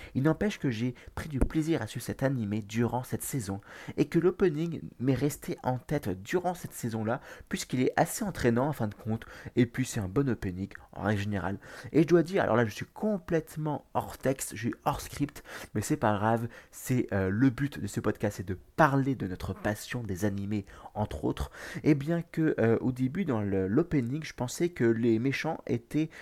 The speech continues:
le mentor de notre héros, et également, euh, le, le, son, enfin, ses deux mentors au héros, et en fin de compte, je suis complètement trompé, parce que j'ai complètement été stéréotypé, euh,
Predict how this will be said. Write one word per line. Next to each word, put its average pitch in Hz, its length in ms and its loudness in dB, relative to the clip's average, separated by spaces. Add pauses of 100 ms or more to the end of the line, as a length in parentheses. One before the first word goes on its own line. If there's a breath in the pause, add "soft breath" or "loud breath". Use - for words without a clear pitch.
(120)
le 120 180 8
mentor 147 480 0
de 113 60 -2
notre 101 340 -4
héros, 131 400 2 (300 loud breath)
et 120 100 4
également, 135 680 4
euh, 104 60 2
le, 101 320 2
le, 104 320 2
son, - 200 -10
enfin, 92 200 -6
ses 101 200 -4
deux 101 120 0
mentors 135 440 -2
au 101 120 2
héros, 98 300 0 (340 loud breath)
et 123 60 2
en - 60 4
fin 143 100 4
de 139 60 -4
compte, 175 140 -2
je - 40 -10
suis - 180 -10
complètement 175 460 -2
trompé, 123 380 -4
parce - 160 -14
que 110 180 0 (300 loud breath)
j'ai - 100 -6
complètement 175 460 -4
été 127 260 -4
stéréotypé, 160 1000 -2 (320 loud breath)
euh, 101 280 4